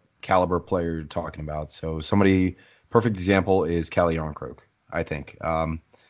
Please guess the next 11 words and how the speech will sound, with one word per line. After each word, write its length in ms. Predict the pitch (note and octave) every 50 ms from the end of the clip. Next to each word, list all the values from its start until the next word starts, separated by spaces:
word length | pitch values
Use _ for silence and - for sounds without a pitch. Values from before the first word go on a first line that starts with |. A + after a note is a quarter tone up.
| _ _ _ _ _ _ _ _ -
now, 200 | F2+ E2 E2 E2+
a 160 | E2+ - D#2+
mid-level 840 | F2+ F#2 G2+ G#2+ G#2 A2 G#2 G2+ G2+ G2+ G2 G2+ G2 G2 G2+ - _ _ _ _ _ _ _ _ _ -
replacement 680 | G2 F#2+ F2+ - - G2+ G2+ G2 - A2 G2 F2+ - _ _ -
option 480 | F2 F2+ F2+ F2+ - - F#2 F2+ F2+ F2
for 180 | - - F#2
us 180 | F2 F2 - -
in 80 | F2 E2+
a 80 | E2
twelve-team 580 | - - - G2 G2 F#2 - - G2 F#2 F2+ F2
league 340 | E2+ E2+ E2+ E2 D#2 D#2